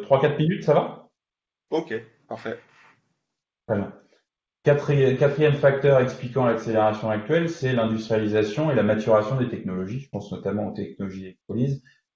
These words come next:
Speaker 1: On a parlé, euh, tout à l'heure des gigafactories. Il y a plusieurs projets aujourd'hui au niveau européen,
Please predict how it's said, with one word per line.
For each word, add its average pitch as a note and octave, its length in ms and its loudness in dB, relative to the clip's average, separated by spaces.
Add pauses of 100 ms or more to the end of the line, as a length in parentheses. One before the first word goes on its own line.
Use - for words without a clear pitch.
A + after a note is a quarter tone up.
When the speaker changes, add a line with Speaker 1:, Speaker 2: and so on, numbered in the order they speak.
(320)
Speaker 1:
On C3 60 6
a A#2+ 60 6
parlé, A2+ 420 6
euh, G#2 140 2
tout - 220 -6
à A2 40 2
l'heure G#2 280 2
des F#2 80 -10
gigafactories. G2 800 -6 (200)
Il G2 100 -8
y G2+ 60 2
a F#2+ 40 2
plusieurs A#2+ 500 2
projets G#2+ 280 2
aujourd'hui F#2 560 -4
au G2+ 80 -4
niveau G2 240 -4
européen, F#2 520 -4